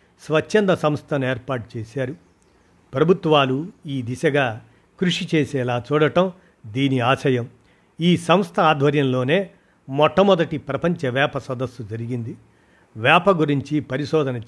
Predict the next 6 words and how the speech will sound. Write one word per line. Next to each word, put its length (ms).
చేసే, 480
వేప 320
ప్రయోజనాలపై 840
ప్రచారం 580
చేసే 240
వ్యక్తులు, 540